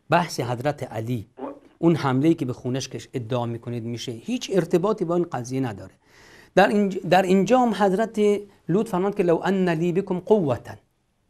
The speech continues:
او آوی الی رکن، هیچ کس ایمان بهش نیاورده بود. خب خود حتی زنش هم بهش ایمان نیاورده بود. خب دو تا دخترش بود و خودش بودن که اینها ایمان آورده بودن، بعد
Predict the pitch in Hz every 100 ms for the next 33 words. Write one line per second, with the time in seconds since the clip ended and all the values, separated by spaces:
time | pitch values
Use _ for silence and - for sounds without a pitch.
0 | - 151 151 185 196 180 170 156 165 185
1 | 147 247 - - 220 208 185 202 196 196
2 | 226 233 208 175 165 165 _ _ _ -
3 | - - _ _ _ _ _ _ _ _
4 | 196 - 233 233 202 214 233 180 233 262
5 | 240 226 226 226 202 208 196 190 180 165
6 | 165 160 151 - 120 _ _ 156 214 226
7 | 196 - 226 - 196 196 175 165 - 226
8 | - 185 190 180 147 - _ _ _ _
9 | _ _ _ _ _ - 196 190 254 220
10 | 254 277 247 233 226 220 226 196 254 240